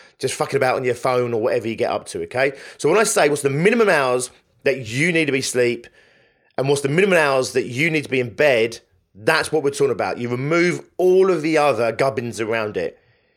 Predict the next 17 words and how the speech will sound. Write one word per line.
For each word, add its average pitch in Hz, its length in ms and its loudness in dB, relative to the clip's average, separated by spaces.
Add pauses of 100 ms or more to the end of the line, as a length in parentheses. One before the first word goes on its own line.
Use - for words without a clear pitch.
(100)
If - 40 -20
you 120 80 -2
need 175 160 2
seven 190 480 2
hours 180 420 0
of 160 160 0
sleep, 143 440 0
you 135 60 -4
need 117 200 -2
eight 160 180 2
hours 147 240 0
in 127 100 -2
bed, 127 420 0 (160)
that's 139 220 0
the 131 100 0
minimum. 151 720 0 (1300)
And 139 260 0